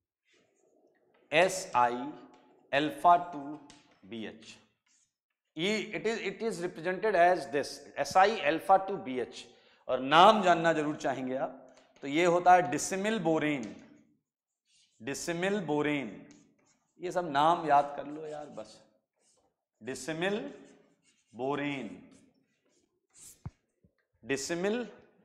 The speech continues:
borane। Okay, so that is dialkyl borane, this is dialkyl borane, this is monoalkyl borane।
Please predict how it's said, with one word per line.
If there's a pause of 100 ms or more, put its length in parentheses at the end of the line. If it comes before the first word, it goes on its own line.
(500)
borane। (1800)
Okay,
so (420)
that
is
dialkyl
borane,
this
is
dialkyl
borane,
this
is
monoalkyl
borane।